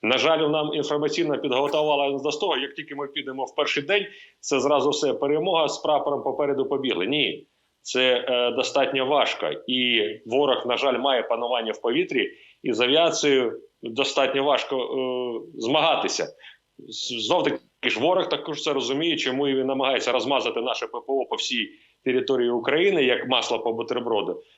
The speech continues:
аби ми не змогли зробити концентрацію в фронтовій смузі, що і нанести удар безпосередньо, ну, е, тримати в-,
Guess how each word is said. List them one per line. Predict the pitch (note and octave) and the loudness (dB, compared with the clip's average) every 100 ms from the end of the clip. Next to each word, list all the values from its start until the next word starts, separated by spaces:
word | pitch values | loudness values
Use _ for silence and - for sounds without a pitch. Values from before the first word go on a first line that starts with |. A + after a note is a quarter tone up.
| _ | _
аби | G2+ A2 E3 | -2 0 0
ми | D#3 D#3 | 0 0
не | D#3+ D3 | 0 0
змогли | C#3 C#3+ D3 | 2 2 2
зробити | D3+ D3 D3 | 2 2 0
концентрацію | C#3 C#3 B2+ B2 D3 C3+ - C3 C3+ | 0 -2 -2 0 2 2 2 0 0
в | - | -2
фронтовій | C#3+ C3+ C#3+ C3+ | -2 0 2 0
смузі, | B2 C#3+ E3+ C#3 D3+ | 0 0 0 2 0
що | - D#3 | 2 0
і | C#3+ C3 A#2+ | 0 0 0
нанести | A#2+ C3+ C3+ - | 2 2 0 0
удар | A2+ B2 C3+ A2+ | 0 2 4 2
безпосередньо, | G#2 G#2 - B2 A2+ A2 - | -2 -4 -4 -4 -4 -6 -2
ну, | D3+ A2+ | 0 2
е, | B2+ B2 | 0 0
тримати | C#3 C#3 C3+ C3 A2 - - - - | 2 4 2 0 -4 -8 -20 -14 -4
в-, | B2 B2+ | -4 -4